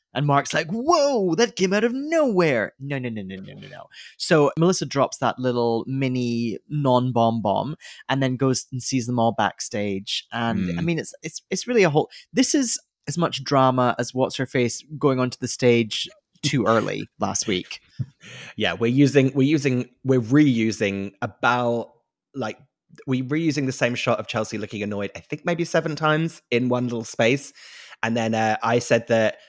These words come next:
Speaker 2: Melissa comes back and she's now doing apologetic sexy baby. Who me say something on
Speaker 1: <laughs>
Speaker 2: extra with Mark McGrath? <laughs>
Speaker 1: Oh.
Speaker 2: Oh, so we're gonna go back to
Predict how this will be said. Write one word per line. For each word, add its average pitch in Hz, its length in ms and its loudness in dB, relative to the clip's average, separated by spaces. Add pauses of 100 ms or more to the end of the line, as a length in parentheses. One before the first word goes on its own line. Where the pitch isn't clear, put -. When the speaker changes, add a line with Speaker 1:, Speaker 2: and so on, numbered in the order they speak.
Speaker 2:
Melissa 123 320 0
comes 123 220 -6
back 104 200 -2
and 107 80 -4
she's 104 200 -6
now 110 180 0
doing 107 320 -2
apologetic 104 760 -4
sexy - 340 -6
baby. 85 480 -8 (540)
Who 302 200 6
me 294 420 2
say 320 280 -2
something 330 480 -2
on 381 180 -2 (100)
Speaker 1:
<laughs> - 120 -4
Speaker 2:
extra - 460 2
with 427 180 8 (160)
Mark 359 220 4
McGrath? 370 920 2 (600)
<laughs> 453 880 8 (640)
Speaker 1:
Oh. 135 1600 4 (420)
Speaker 2:
Oh, 143 160 2
so 139 180 -2
we're 139 80 2
gonna 180 240 0
go 160 160 0
back 127 300 0
to 113 760 -2